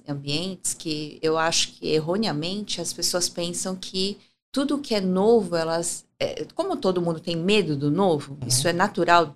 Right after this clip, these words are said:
Speaker 1: da gente, do ser humano, mas parece que aquilo vai corromper alguma coisa. Então, "Ai, será que isso não vai,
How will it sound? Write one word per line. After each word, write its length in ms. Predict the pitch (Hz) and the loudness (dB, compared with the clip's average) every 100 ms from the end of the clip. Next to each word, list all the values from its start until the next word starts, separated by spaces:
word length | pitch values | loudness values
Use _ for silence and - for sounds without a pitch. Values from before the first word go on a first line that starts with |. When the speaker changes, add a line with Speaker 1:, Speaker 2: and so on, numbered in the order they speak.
| _ | _
Speaker 1:
da 120 | 139 | -4
gente, 500 | 135 175 190 - - | -2 -2 -4 -6 -4
do 60 | 139 | -2
ser 180 | - 143 | -2 -6
humano, 420 | 143 196 175 151 _ _ _ | -4 -4 -4 -8 _ _ _
mas 420 | 165 165 - - - | 0 0 0 -2 2
parece 460 | 190 185 190 - | 4 6 6 2
que 120 | - 208 | 0 -4
aquilo 260 | 208 214 | 4 6
vai 180 | 214 214 | 8 6
corromper 920 | 233 220 254 262 - 233 208 233 240 - _ - | 4 4 4 4 4 8 8 8 0 -8 _ -2
alguma 420 | 170 160 165 151 | 0 2 2 0
coisa. 500 | 151 156 139 139 139 | 0 0 2 0 -4
Então, 380 | 143 - 151 156 | -8 -4 -4 0
"Ai, 180 | 170 175 | 2 2
será 300 | 175 185 196 | 2 0 0
que 180 | - 175 | 0 2
isso 180 | - | 2
não 200 | 160 160 | 2 -2
vai, 340 | 160 160 151 | 0 0 -2